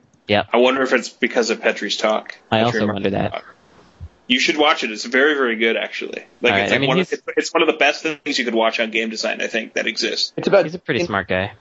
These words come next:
Speaker 3: When, when was this? Maybe I've already read the Gamasutra write-up. Was it at the Nordic Game thing?
Speaker 2: Seems likely that it was at the Nordic Game Jam, yeah.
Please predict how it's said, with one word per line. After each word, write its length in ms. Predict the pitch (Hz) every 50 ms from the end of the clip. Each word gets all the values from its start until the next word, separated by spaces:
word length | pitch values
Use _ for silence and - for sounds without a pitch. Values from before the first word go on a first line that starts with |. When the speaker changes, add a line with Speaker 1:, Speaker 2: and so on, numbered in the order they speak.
| _ _
Speaker 3:
When, 280 | - 160 165 160 127
when 180 | 139 143 151 156
was 240 | 143 143 147 143 147
this? 400 | 151 156 165 165 - - - - -
Maybe 260 | 139 135 139 143 160 160
I've 100 | 151 135
already 220 | 143 139 139 131
read 240 | 123 120 123 127 123
the 40 | 127
Gamasutra 640 | 120 117 117 117 117 110 - - 117 113 - 107 101
write-up. 460 | 98 98 98 98 101 98 98 - - - _ - - - - - - - -
Was 140 | 139 123
it 80 | 151 170
at 60 | 165
the 60 | 170
Nordic 540 | 151 127 123 123 127 135 147 - - - -
Game 360 | - 123 117 117 120 131 135
thing? 420 | 131 - 143 131 131 139 143 151 151 _ _ - _ _ - - -
Speaker 2:
Seems 380 | - - - 170 165 147 131 -
likely 320 | 123 113 110 113 120 113
that 100 | 107 110
it 80 | 107 101
was 100 | 107 107
at 80 | 110
the 60 | 104 107
Nordic 280 | 110 104 101 101 101
Game 180 | - 101 95 101
Jam, 260 | 104 110 101 101 101
yeah. 200 | 104 107 110 -